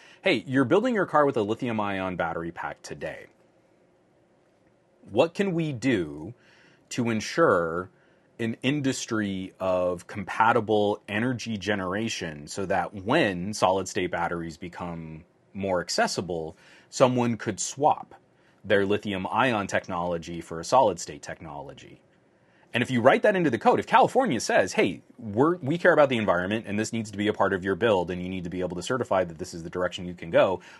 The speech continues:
our cars get more expensive, but that stuff works.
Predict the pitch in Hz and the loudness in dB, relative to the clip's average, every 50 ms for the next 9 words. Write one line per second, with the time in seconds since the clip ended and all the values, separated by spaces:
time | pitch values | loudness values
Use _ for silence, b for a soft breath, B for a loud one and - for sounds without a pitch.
0 | B - 101 - - 131 143 143 120 110 131 117 120 113 107 104 - - - 107 | B -8 -8 4 6 8 8 8 8 6 4 4 6 4 2 2 0 -2 -4 -2
1 | 120 - - 220 240 220 - 104 90 - _ _ _ - 214 240 117 95 107 165 | -2 -2 -2 -4 -4 -6 -10 -16 -20 -20 _ _ _ 6 8 8 8 6 4 0
2 | 175 - b b b b b b b b b - 110 107 - - - 123 117 - | -2 -6 b b b b b b b b b 0 0 0 0 4 4 4 6 6
3 | 165 202 202 - - - - - - | 6 4 4 4 2 -4 -10 -10 -10